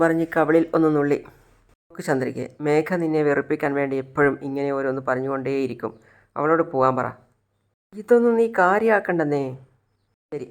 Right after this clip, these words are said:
വാ, ഞാൻ തന്നെ നിൻ്റെ കയ്യിൽ മൈലാഞ്ചി ഇട്ടുതരാം." "അയ്യോ, വേണ്ട സാർ, ഞാൻ ഇട്ടോളാം." "ഇല്ല,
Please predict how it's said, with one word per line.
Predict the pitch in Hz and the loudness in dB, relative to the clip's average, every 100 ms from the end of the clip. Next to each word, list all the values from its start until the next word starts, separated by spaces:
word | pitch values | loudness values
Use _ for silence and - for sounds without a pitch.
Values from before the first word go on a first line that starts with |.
| - 131 | -4 -2
വാ, | 123 - _ 131 | 0 -4 _ -2
ഞാൻ | 131 131 | 0 0
തന്നെ | 131 156 131 | 2 0 0
നിൻ്റെ | 135 135 | -4 -4
കയ്യിൽ | 131 131 131 | -4 -6 -4
മൈലാഞ്ചി | 120 120 113 - | -2 -2 -4 -6
ഇട്ടുതരാം." | - 101 113 _ _ _ _ _ _ _ | -6 -8 -12 _ _ _ _ _ _ _
"അയ്യോ, | 175 190 196 - - | -4 -2 -2 -4 -12
വേണ്ട | 147 151 175 185 | -6 -2 -2 -2
സാർ, | 151 - - | -4 -4 -8
ഞാൻ | 131 160 | -4 -4
ഇട്ടോളാം." | 151 135 123 127 - _ _ _ _ | -4 -4 -4 -10 -20 _ _ _ _
"ഇല്ല, | _ | _